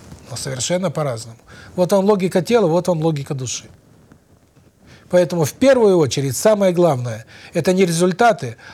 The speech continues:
а это ваше устремление, которое вы всё время, всё это время держали.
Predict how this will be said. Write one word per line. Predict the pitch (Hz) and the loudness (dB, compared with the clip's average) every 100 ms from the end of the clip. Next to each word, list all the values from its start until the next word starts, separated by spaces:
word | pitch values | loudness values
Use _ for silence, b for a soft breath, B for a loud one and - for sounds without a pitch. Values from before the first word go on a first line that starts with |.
| B | B
а | 170 | 0
это | 175 190 185 135 - B B B - | 2 2 0 -2 -16 B B B -10
ваше | 151 196 190 190 | 0 2 2 0
устремление, | 160 - 175 196 233 170 139 | 0 0 0 2 2 0 -2
которое | 123 139 180 175 165 | -4 0 2 4 4
вы | 175 170 | 2 0
всё | - 170 | -2 0
время, | 190 180 160 | 2 0 -4
всё | - 180 | -2 -2
это | 170 165 | 0 0
время | 160 175 165 | 0 -2 -2
держали. | 151 143 127 107 | -2 -4 -4 -8